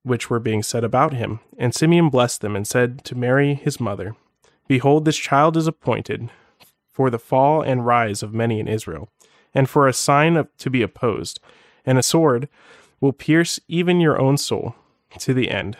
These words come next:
that thoughts from my, from many hearts may be revealed."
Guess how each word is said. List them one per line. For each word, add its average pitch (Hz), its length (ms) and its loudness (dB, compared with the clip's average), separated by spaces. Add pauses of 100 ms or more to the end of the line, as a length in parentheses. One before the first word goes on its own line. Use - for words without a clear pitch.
(1500)
that 131 240 0
thoughts 135 320 -2
from 127 220 -2
my, 113 420 0 (380)
from 113 220 0
many 143 240 4
hearts - 440 -8
may 110 140 -2
be 113 100 -6
revealed." 107 480 -6